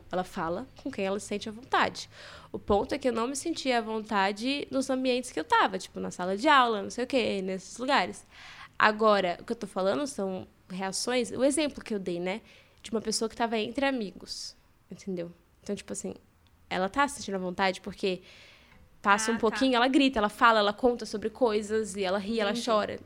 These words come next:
Speaker 1: Então, ela, não é que ela não tá se sentindo confortável naquele ambiente, ela tá. O ponto é que as redes sociais exigem uma opinião ou pra você se fazer presente ali,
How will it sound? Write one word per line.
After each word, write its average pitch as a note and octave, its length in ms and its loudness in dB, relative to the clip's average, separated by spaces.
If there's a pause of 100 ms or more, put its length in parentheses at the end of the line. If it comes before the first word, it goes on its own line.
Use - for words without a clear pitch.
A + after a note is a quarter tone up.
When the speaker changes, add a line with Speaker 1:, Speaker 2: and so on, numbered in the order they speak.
Speaker 1:
Então, A3+ 140 0
ela, A#3+ 100 2
não C4 120 2
é E4 80 2
que E4 80 -6
ela E4 140 4
não B3 200 -2
tá A#3 140 -4
se G#3+ 100 -8
sentindo G#3 300 -10
confortável G3+ 520 -6
naquele G3 280 -4
ambiente, F#3+ 480 -2
ela F#3+ 140 -2
tá. A3+ 360 4 (480)
O - 80 -10
ponto D4 340 4
é - 40 2
que G#3+ 320 0 (480)
as A3 200 6
redes A3+ 220 -2
sociais G#3+ 560 2
exigem A#3 680 0 (640)
uma G#3 320 0
opinião G3 1000 2 (400)
ou G3+ 640 4 (400)
pra A#3 120 0
você A3 240 -2
se A3 100 -8
fazer G#3+ 380 -2
presente G3+ 580 -4
ali, G#3+ 480 0